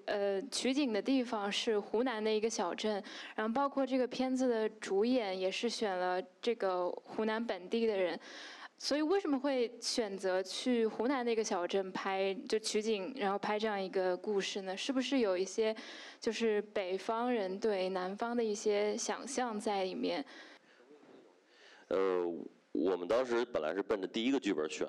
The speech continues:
Speaker 2: 的那个地方，呃，因为那个小，小镇它被描述成一个阡陌交通的，曾经阡陌交通，但今天有点落败的那么一个地方，所以我们选了那个地儿。然后后来我们改剧本了，也没法儿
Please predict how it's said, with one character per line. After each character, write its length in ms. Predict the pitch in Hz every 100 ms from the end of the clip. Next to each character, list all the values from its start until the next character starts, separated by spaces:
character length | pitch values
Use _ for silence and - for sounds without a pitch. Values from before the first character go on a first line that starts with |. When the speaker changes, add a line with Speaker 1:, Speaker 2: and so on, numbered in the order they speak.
| 58
Speaker 2:
的 300 | 71 71 69 -
那 140 | - 82
个 80 | 78
地 180 | 92
方， 160 | 80 69 - - - _ - -
呃， 100 | - - -
因 200 | 73 127
为 100 | 131
那 120 | 123
个 160 | 104
小， 180 | 95 101 78 78 76 76 73 71 - - - -
小 220 | 90 78
镇 200 | 120 104
它 140 | 120
被 140 | 113 113
描 200 | 87 87
述 160 | 117
成 200 | 101 92
一 80 | 98
个 80 | 101
阡 200 | - 117
陌 200 | 120 95
交 180 | 101 104
通 300 | 117 110 104
的， 100 | -
曾 220 | - 120
经 160 | 151 170
阡 160 | 131
陌 160 | 104 80
交 160 | 82
通， 100 | 78 82
但 100 | 87
今 160 | 104
天 100 | 107
有 120 | 95 95
点 280 | 85 67 - - - -
落 160 | 104 92
败 180 | 87 78
的 220 | 78 76
那 100 | 85
么 100 | 82
一 60 | 76
个 80 | 78
地 160 | 80
方， 200 | 73 76 -
所 160 | - 85
以 40 |
我 40 |
们 120 | 85 87
选 180 | -
了 100 | 58 71
那 120 | 78
个 80 | 73
地 140 | 80
儿。 120 | 69 - - -
然 100 | 82
后 60 | 90
后 80 | 101
来 80 |
我 140 | 98 87
们 120 | 82
改 160 | 82 71
剧 140 | 90
本 160 | 82 69
了， 100 | 80
也 160 | 78
没 140 | 76 82
法 100 | 92
儿 240 | 87